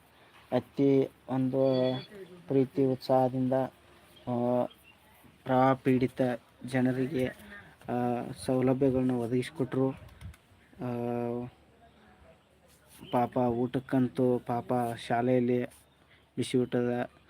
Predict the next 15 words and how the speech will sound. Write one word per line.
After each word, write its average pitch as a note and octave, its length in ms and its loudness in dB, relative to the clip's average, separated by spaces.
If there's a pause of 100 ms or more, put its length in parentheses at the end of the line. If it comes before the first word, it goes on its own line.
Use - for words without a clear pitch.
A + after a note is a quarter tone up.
(520)
ಆ, A#2 360 -2
ಸಹಾಯವನ್ನು B2 500 0
ಮಾಡಿದ್ರು. B2 500 0 (1900)
ಬಹಳ B2+ 280 2 (2250)
ಕೇರ್ B2+ 240 2
ತಗೊಂಡ್ A#2+ 340 -2
ಕಿಶಿಂದ B2 400 -2 (920)
ನಮ್ಮ A#2 240 -2
ಗ್ರಾಮ A#2+ 260 2
ಪಂಚಾಯತಿ A#2+ 680 -2 (380)
ಪಿ A#2+ 160 2
ಡಿ C3 120 6
ಒ B2+ 80 4
ಸಾಹೇಬರು A#2+ 380 -2
ಆಯ್ತು, A#2 420 -2